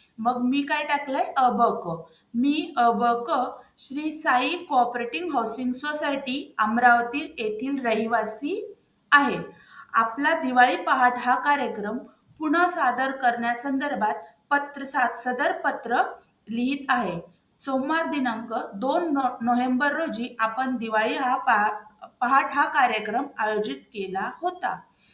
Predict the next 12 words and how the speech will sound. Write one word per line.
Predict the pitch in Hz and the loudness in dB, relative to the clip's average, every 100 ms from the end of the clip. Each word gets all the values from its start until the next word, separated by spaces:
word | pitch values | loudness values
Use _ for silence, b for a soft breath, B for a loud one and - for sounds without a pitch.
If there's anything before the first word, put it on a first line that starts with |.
| b - | b -2
त्या | 214 285 | 2 2
कार्यक्रमाची | - 311 277 269 262 247 254 269 254 | 2 0 0 -2 -2 0 -2 -4 -4
जाहिरात | 254 254 208 233 B B B - | -2 0 -2 -4 B B B 2
त्या | 247 | 2
दिवशी | 254 226 202 240 254 | 2 -2 -6 -6 -8
केली. | 254 285 196 170 b b _ | -8 -10 -10 -12 b b _
त्याच | 240 247 262 226 | 2 2 2 -2
दिवशी | 226 - 285 | -4 -4 -6
कार्यक्रमाची | 285 233 208 214 214 220 214 214 208 254 | -2 0 2 0 -2 -2 -2 -4 -4 -8
सर्व | - 320 359 | -4 0 2
तिकिटे | 349 339 233 220 208 226 247 | 0 0 -8 -8 -6 -6 -4
संपली. | - 339 339 233 233 233 | -2 -4 -4 -6 -6 -6